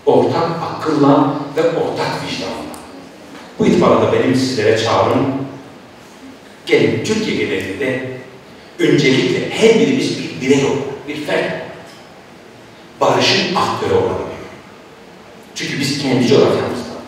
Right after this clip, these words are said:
kendi kendimizde barışın aktörü olmazsak komşularımızla barışın elçisi olamayız.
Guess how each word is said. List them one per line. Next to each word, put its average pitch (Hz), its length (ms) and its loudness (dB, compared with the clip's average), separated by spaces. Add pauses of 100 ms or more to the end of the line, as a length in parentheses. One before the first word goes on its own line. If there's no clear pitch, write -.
(220)
kendi 120 380 -2
kendimizde - 520 -4 (1300)
barışın 247 520 2
aktörü 135 320 0
olmazsak - 680 0 (1160)
komşularımızla 120 840 -6 (920)
barışın 95 720 -2
elçisi - 560 -6
olamayız. - 480 -10